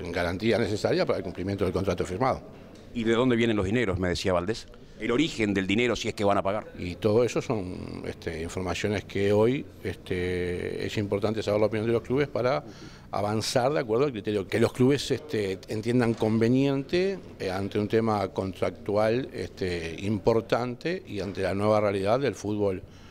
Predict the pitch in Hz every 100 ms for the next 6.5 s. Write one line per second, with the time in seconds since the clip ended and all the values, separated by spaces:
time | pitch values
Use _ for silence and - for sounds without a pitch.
0 | - - - 139 160 156 156 190 247 131
1 | - 110 101 90 107 101 - - - -
2 | - 117 123 113 104 104 117 120 135 123
3 | 123 120 123 120 110 101 - 104 98 -
4 | 117 110 101 95 101 101 95 98 101 117
5 | 110 98 92 95 117 143 110 95 95 92
6 | 98 95 90 92